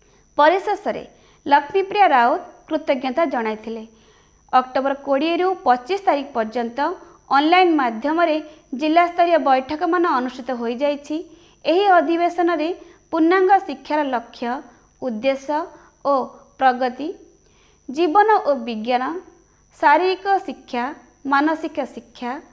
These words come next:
ଓ ଚୈତ୍ୟ ଓ ଆଧ୍ୟାତ୍ମିକ ଶିକ୍ଷା ପ୍ରସଙ୍ଗରେ ବ୍ରଜମୋହନ ବେହେରା,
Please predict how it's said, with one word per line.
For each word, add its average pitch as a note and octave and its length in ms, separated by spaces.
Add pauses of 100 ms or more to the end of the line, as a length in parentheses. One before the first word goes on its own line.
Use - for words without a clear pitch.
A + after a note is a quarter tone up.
(380)
ଓ C4 60 (440)
ଚୈତ୍ୟ D4+ 420 (240)
ଓ - 60
ଆଧ୍ୟାତ୍ମିକ C#4 600 (120)
ଶିକ୍ଷା C#4 320
ପ୍ରସଙ୍ଗରେ E4+ 600 (480)
ବ୍ରଜମୋହନ D4+ 680
ବେହେରା, A#3 340